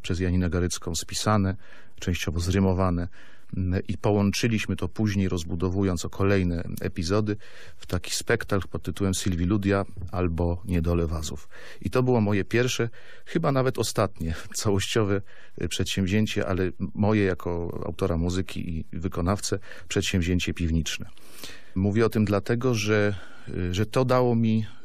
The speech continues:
y, poczucie pewnego rodzaju awansu społecznego w tym zespole, bo oto z pomagiera towarzysko uznanego i chyba lubianego kolegi stałem się jednym z kompozytorów piwniczych. Nie wiem, czy państwo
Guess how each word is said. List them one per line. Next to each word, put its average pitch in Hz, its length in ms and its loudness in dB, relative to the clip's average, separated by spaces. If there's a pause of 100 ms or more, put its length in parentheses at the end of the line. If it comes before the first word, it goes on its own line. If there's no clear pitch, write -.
(260)
y, 90 40 -4
poczucie 107 600 0 (600)
pewnego 110 380 2
rodzaju 104 360 4
awansu 110 460 2
społecznego 85 600 -4
w - 40 -10
tym 82 160 -4
zespole, - 440 -8 (500)
bo 90 220 2
oto 87 240 -2
z - 260 -6 (100)
pomagiera 87 720 2 (520)
towarzysko 101 540 2
uznanego 98 680 4
i 110 220 0 (180)
chyba 240 220 0
lubianego 202 520 4
kolegi 87 480 -2 (300)
stałem 120 340 2
się - 220 0 (260)
jednym 110 460 4
z 95 320 0
kompozytorów 95 640 0
piwniczych. - 640 -6 (760)
Nie 120 180 6
wiem, 104 100 4
czy - 160 -4
państwo 98 580 2